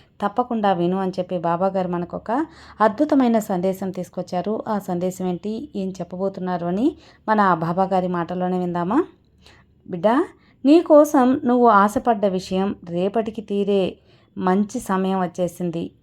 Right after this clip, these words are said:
కానీ నీ మనసులో ఏదోలా ఉందో తెలుసా చెప్పనా? "నాకు ఏదీ జరగదు, నేను దురదృష్టవంతురాలిని, నా జీవితంలో కష్టమే ఉంటుంది, నా మనసులో దిగులు ఉంది" అని అంతా వ్యతిరేకంగా అనుకుంటూ ఉన్నావు.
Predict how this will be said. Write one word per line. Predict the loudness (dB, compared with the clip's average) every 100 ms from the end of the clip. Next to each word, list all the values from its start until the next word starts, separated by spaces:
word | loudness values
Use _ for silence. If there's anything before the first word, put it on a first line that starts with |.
| -2
కానీ | 2 4 4 2 0
నీ | 2 2
మనసులో | 2 0 0 4 6
ఏదోలా | 4 4 0 4 4 6 4
ఉందో | 2 -2 -2
తెలుసా | -2 -4 -6
చెప్పనా? | -6 -6 -4 -2 -2 -4 _ _ -20 -6 4
"నాకు | 8 8 6
ఏదీ | 4 4 6 4
జరగదు, | 4 4 4 2 4 4 2 0
నేను | 2 6 6
దురదృష్టవంతురాలిని, | 4 2 2 0 -2 -2 0 0 0 2 2 4 4 2 -4 -16 -16 2
నా | 6 6
జీవితంలో | 6 4 4 4 6 6 4
కష్టమే | 2 -6 -2 2 6
ఉంటుంది, | 6 4 2 0 2 2 2 0
నా | 0 2
మనసులో | 2 2 0 2 4
దిగులు | 4 0 2 4
ఉంది" | 4 2 2
అని | 2 0 -2 -6 -12 -18 -8
అంతా | 0 2 4 2 -2 -2 0
వ్యతిరేకంగా | 0 0 0 -2 -2 -2 2
అనుకుంటూ | 2 0 -4 -4 -2
ఉన్నావు. | -2 0 0 -2 -6